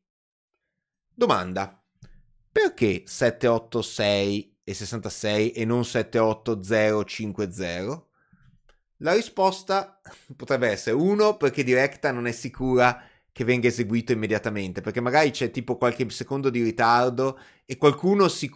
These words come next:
si porta via questi centotrentasette mila euro di obbligazioni,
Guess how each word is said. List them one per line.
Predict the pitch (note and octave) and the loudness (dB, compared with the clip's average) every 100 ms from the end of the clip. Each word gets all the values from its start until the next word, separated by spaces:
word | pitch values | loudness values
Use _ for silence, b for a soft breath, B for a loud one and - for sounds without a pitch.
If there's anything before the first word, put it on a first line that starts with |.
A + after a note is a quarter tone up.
| - | -10
si | - | -8
porta | B2+ D3+ D3+ | 2 4 4
via | C#3 F3+ | 4 4
questi | E3 C#3+ C#3 | 4 -2 -4
centotrentasette | B2 E3 D3+ C3 C#3+ C3+ D#3 D3 C#3 | -2 -2 -2 -4 -2 0 0 2 2
mila | C#3 C#3 B2+ C3 | 2 4 6 6
euro | C3+ B2+ A#2+ | 6 4 2
di | A#2 A2+ G#2+ | 0 -2 -2
obbligazioni, | G2+ B2 B2+ C#3 - B2 A#2+ A#2+ | -2 0 0 0 0 2 2 -2